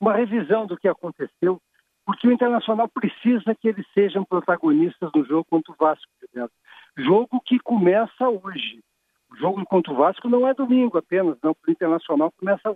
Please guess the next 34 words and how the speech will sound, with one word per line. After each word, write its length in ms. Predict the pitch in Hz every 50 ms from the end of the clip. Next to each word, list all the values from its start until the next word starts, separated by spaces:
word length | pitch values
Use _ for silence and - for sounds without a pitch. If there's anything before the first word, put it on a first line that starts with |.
| -
hoje, 220 | - 214 202 - - - _ _ _ _ _ _ _ _ _ -
porque 180 | 190 - - 208
o 80 | 214
Abel 280 | 202 - - 202 226 214
tem 160 | - 233 226
um 120 | 226 226 -
problemaço 680 | _ 226 220 214 214 226 233 226 214 214 226 - - - _
para 180 | 185 160 143 143
resolver. 460 | 139 135 139 123 - _ - 285 - _ _ _ _ _ _ _ _ _ _ _ _ _ _ _ _
O, 400 | _ - - 160 156 - - 175
o 60 | 165
Internacional 520 | 160 - 180 180 180 - - 180 190 208 190
jogou 220 | 202 196 - 196 -
quatro 220 | - 202 214 - _
partidas 400 | - 208 190 - - - 196 - _ 170
esse 220 | 175 - - 175
ano 160 | 170 165 156
sem 220 | - - 165 165 160
o 40 | -
Patrick 480 | - 143 131 _ - 175 185 - -
e 20 | 190
não 120 | 185 185
ganhou 240 | 185 185 180 180 185
nenhuma 280 | 185 185 185 196 196
delas, 320 | 175 160 160 156 143 131 - _ _ _ _ _ _ _ _ -
pois 140 | 190 185 147
vai 160 | 180 196 190
jogar 280 | 175 202 190 190 202 202
a 20 |
quinta 360 | - _ - 220 220 - 196
partida 520 | - - 156 131 - - - 196 202 185 196
e 40 |
precisa 680 | - _ - 208 190 - _ - 196 208 214 196 180 214
vencer. 500 | 196 185 226 226 - - - 170 156 147